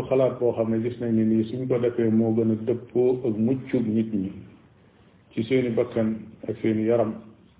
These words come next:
su boobaa loola sharia moom, euh, da koy santaane, day wax ne def leen loola. Moo tax, euh, su fekkee ne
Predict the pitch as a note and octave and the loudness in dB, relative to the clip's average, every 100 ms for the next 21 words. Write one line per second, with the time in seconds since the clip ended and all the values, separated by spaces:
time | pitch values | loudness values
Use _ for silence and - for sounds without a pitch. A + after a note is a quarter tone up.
0 | _ - - - - - - - A#2 A#2 | _ -20 -20 -20 -20 -20 -10 -4 2 2
1 | A2 A2 A2+ G#2+ G#2 - A2 G2 F#2+ G2 | 2 2 2 0 -2 -2 -2 0 -2 -4
2 | G2+ G2 G2+ - - - - - G2+ G2 | -6 -6 -8 -12 -20 -20 -14 -4 -2 -2
3 | G2+ A2 G2 G#2+ G#2+ G2 F#2 E2+ - - | -2 -2 -2 -2 -2 -2 -2 -6 -12 -20
4 | _ - - - G2+ G#2 G2 - G2 F2+ | _ -20 -12 -4 -2 -2 -2 -2 -4 -2
5 | D#2+ D2 - - - - _ - - - | -4 -6 -12 -20 -20 -20 _ -20 -20 -20
6 | - - - - - - - - A2 A2 | -20 -20 -20 -20 -20 -20 -10 -2 0 0
7 | G#2 - - - - - - - - G#2+ | -2 -2 -16 -20 -20 -20 -18 -18 -10 -8
8 | - A2+ - B2+ B2 - A#2 A2 G#2+ G#2 | -6 -8 -4 -4 -4 0 2 2 0 -4